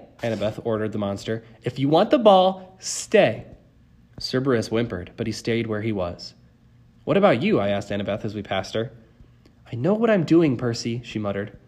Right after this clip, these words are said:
"At least, I'm pretty sure." Grover and I walked between the monster's legs. "Please, Annabeth," I prayed, "don't tell him to sit again."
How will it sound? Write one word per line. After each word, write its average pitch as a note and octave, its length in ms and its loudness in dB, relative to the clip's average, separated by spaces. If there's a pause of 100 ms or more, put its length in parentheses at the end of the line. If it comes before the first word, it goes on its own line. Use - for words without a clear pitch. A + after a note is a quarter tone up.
(240)
"At A2+ 60 -8
least, B2+ 320 -4 (460)
I'm - 80 -12
pretty D3 260 -2
sure." G2 360 -8 (920)
Grover C#3 300 4
and B2 100 4
I A#2 60 2
walked A2+ 320 0
between A2 220 -4
the G#2 60 -4
monster's G2+ 400 -6
legs. G2 440 -6 (560)
"Please, A#2 420 -8
Annabeth," F2+ 380 -10
I G2 80 -8
prayed, F2+ 340 -6 (300)
"don't G#2+ 260 -8
tell G2+ 180 -8
him F#2+ 120 -6
to F2+ 80 -10
sit F#2+ 200 -8
again." E2 360 -10